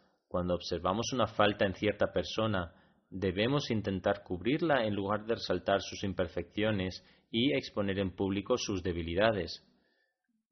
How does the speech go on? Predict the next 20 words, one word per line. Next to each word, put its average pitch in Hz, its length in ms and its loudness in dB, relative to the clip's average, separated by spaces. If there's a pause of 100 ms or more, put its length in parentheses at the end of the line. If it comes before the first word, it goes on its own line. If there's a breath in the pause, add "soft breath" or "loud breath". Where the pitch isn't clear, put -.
(920)
A 92 140 0
este 92 240 -2
respecto, 92 640 -2
hoy 95 280 0
en 90 140 -2
día 104 360 2
existe 110 420 -2
el 104 60 4
extraño 95 480 -2
hábito 113 400 0
de 101 120 2
resaltar 107 500 0
las 156 180 0
debilidades 101 640 0
mutuas 95 560 0
de 98 80 0
los 92 140 -2
maridos 90 480 -2
y 87 60 0
esposas 110 680 0